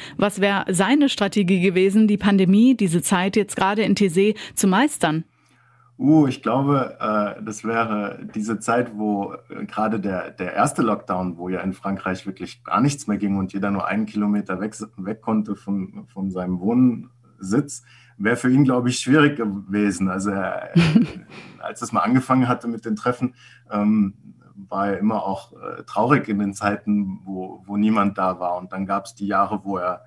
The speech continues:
Speaker 2: wo er noch nicht so alt war, wo er viel dann auch im Winter, wenn wenig hier los war, gereist ist. Und als er dann im Alter weniger reisen konnte, im Winter war das immer so eine Zeit, wo er gesagt hat,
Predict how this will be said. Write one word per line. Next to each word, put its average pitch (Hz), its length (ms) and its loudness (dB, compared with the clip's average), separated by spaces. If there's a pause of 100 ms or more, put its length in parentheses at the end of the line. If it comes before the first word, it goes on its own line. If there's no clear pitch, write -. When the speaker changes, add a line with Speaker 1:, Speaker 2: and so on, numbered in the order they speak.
(480)
Speaker 2:
wo 87 240 -12
er 85 380 -6 (500)
noch 90 200 -12
nicht 107 140 -4
so 107 100 -4
alt 110 200 0
war, 123 160 4
wo 117 80 0
er 104 60 0
viel 117 200 -8
dann 117 120 -2
auch 104 160 -2
im 104 160 2
Winter, 123 260 2
wenn 107 160 0
wenig 117 280 -4
hier 117 160 -4
los 113 260 -8
war, 113 160 0
gereist 110 480 -2
ist. 143 160 -4
Und 107 160 -10
als 110 160 -8
er 107 60 -6
dann 104 140 0
im 101 120 -2
Alter 104 340 -4
weniger 120 520 -2
reisen 117 440 -2
konnte, 113 340 -6
im 107 180 2
Winter 123 320 -2
war 107 120 0
das 110 140 -4
immer 117 220 0
so 101 100 -4
eine 110 160 -8
Zeit, 110 300 -4
wo 110 40 -2
er 110 40 -4
gesagt 107 240 -4
hat, - 80 -18